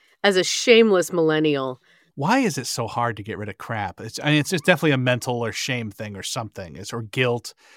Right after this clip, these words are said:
Speaker 2: They all, basically all the negative emotions are built into it somehow.
Speaker 1: So
Speaker 2: Like
Speaker 1: is, is the, is your issue that you will look at things, say, "I'm gonna get,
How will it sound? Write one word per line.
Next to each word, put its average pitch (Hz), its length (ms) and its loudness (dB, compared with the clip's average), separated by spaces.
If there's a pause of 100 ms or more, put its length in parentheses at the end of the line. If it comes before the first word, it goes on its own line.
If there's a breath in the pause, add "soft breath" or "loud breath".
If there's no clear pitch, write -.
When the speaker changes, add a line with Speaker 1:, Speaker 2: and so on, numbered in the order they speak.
Speaker 2:
They 175 120 -2
all, 196 220 4
basically 175 300 6
all 156 200 8
the 147 100 2
negative 127 340 0
emotions 117 420 -2
are 107 80 -8
built 104 260 -10
into 98 280 -12
it - 80 -14
somehow. 92 560 -14
Speaker 1:
So 240 180 6
Speaker 2:
Like 254 120 4
Speaker 1:
is, 254 260 0
is 240 220 8
the, - 180 -6
is 233 180 6
your 247 140 2
issue 240 340 6
that 185 260 0
you 190 200 0
will 180 260 2
look 202 220 4
at 220 180 4
things, 214 280 2
say, 180 100 0
"I'm 156 200 2
gonna 180 220 2
get, 170 220 2